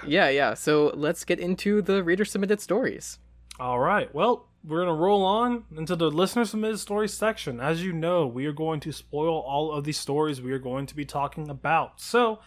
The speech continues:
Speaker 2: if you haven't read them, pause after we announce them, go read them, and then come back so we can talk about them with you. All right. So the stories we are going to be reading from this week are by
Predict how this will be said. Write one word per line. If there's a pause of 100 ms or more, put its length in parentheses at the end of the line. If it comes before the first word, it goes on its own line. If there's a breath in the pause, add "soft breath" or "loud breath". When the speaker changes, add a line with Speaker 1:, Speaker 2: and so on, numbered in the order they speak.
(240 soft breath)
Speaker 2:
if
you
haven't
read
them, (140)
pause
after
we
announce
them, (160)
go
read
them,
and
then
come
back (320 loud breath)
so
we
can
talk
about
them
with
you. (260)
All
right. (840 soft breath)
So
the (180)
stories
we
are
going
to
be
reading
from
this
week
are
by